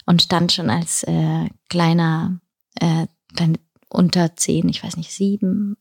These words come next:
sechs, ich weiß es nicht mehr, fünf, I don't know, äh, stand ich, äh, für Werbungen, für viele Werbungen vor der Kamera und fand das total cool. Und, ähm, irgendwann mal bin ich in eine Serie reingerutscht, da war ich dann zwölf.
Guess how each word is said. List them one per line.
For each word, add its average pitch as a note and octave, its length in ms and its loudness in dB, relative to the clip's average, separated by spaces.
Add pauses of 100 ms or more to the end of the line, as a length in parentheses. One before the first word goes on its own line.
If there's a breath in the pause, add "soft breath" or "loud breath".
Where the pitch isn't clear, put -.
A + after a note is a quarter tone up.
sechs, - 400 -6
ich - 100 -10
weiß F#3 140 2
es F#3+ 100 -2
nicht G3 160 0
mehr, G#3+ 180 -2 (400 loud breath)
fünf, - 480 2 (520)
I F3+ 60 2
don't F#3 160 4
know, G#3 260 2 (400 loud breath)
äh, F#3+ 100 0
stand F3 320 0
ich, - 220 -4
äh, E3+ 240 -2 (160)
für G3 200 2
Werbungen, A#3+ 520 2
für G3 140 -2
viele A#3+ 340 0
Werbungen A3 540 -2
vor - 120 -4
der A3 100 0
Kamera A3+ 540 0 (320)
und E3 100 2
fand - 240 -4
das - 140 -6
total E3+ 500 -4 (120)
cool. A3+ 320 0 (800 loud breath)
Und, G3+ 560 4
ähm, F#3 760 0
irgendwann G3 420 2
mal F#3+ 120 0
bin F3+ 160 0
ich F3+ 120 -2
in E3+ 80 0
eine E3+ 80 0
Serie G#3+ 460 -2
reingerutscht, A3 720 -2
da F#3 120 -6
war F3+ 80 0
ich F3 120 -4
dann F3 180 -2
zwölf. G3 640 -2